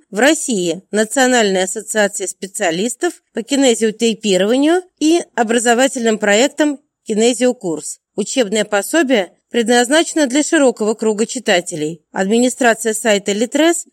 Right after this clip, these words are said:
не несет ответственности за предоставленную информацию. Могут иметься медицинские противопоказания, необходима консультация специалиста.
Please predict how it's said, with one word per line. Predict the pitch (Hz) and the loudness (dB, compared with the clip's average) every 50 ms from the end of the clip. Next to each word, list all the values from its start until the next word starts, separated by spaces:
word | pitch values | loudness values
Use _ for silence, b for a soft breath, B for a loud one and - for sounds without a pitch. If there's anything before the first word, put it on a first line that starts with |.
| _ _ _ _ - | _ _ _ _ -4
не | 247 277 311 | 0 2 4
несет | 320 339 330 - - 262 214 175 | 4 4 2 2 0 0 0 0
ответственности | 214 208 - 220 240 269 - - 285 294 269 - - | -2 -4 0 0 0 0 -2 -4 -4 -4 -4 -4 -8
за | 247 208 208 | -8 -8 -8
предоставленную | 160 185 180 180 185 180 - - 208 208 214 233 240 233 220 | -6 -4 -2 -2 -2 -2 -2 -2 -2 -2 0 0 0 0 0
информацию. | 214 214 - 214 190 180 175 165 156 - - - 165 165 - _ _ - | 0 0 -2 -4 -2 -2 -2 -4 -4 -6 -10 -16 -16 -16 -18 _ _ -4
Могут | 233 269 320 359 277 320 330 - | 0 2 2 2 2 2 2 2
иметься | 320 285 277 254 233 226 - 220 | 2 4 4 4 2 0 -2 -4
медицинские | 226 233 220 233 254 - - 254 220 208 - - - 208 | -2 -2 -2 -2 -4 -4 -2 -4 -4 -4 -4 -6 -6 -6
противопоказания, | - - 208 202 202 196 180 165 - 180 - - 180 170 165 165 160 156 170 196 240 294 311 _ _ _ _ - | -4 -2 -2 -2 -2 -2 -6 -4 -4 -8 -4 -2 -2 -2 0 -2 -2 -2 0 0 0 -2 -2 _ _ _ _ -4
необходима | 208 208 214 196 - - 220 214 208 285 302 349 - | 0 0 0 0 0 -2 -2 0 0 2 0 0 0
консультация | - 294 - - 202 170 - 196 202 208 - 277 269 | 0 -4 -4 -4 -8 -4 -2 -2 -2 -2 -2 -4 -4
специалиста. | - - 254 208 - 214 202 180 175 160 151 - - - - 151 165 180 | -4 -6 -12 -10 -4 -2 -2 -2 -2 -2 -6 -6 -10 -12 -12 -12 -12 -14